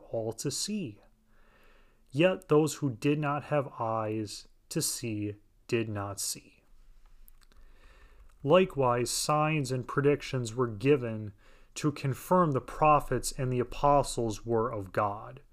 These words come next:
So there is a visible standard by which God's messengers or God himself are to be compared. Now you may ask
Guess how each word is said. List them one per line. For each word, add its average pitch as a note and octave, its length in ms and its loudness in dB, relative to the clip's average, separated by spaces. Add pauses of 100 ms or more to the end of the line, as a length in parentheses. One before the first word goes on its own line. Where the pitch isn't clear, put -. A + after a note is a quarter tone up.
(560)
So D3 340 4
there F3 480 4
is D3+ 240 2
a B2+ 80 2
visible D#3 720 0
standard G#2 720 -6
by A2+ 200 2
which A2 300 -4
God's B2 380 0
messengers G#2 880 -4
or F3 240 0
God D#3 360 0
himself D3+ 800 -4 (440)
are C#3 200 4
to C#3 200 -4
be A#2 200 -4
compared. A#2+ 720 -12 (220)
Now F#3 40 2
you A3 160 0
may F#3+ 200 2
ask A2 400 2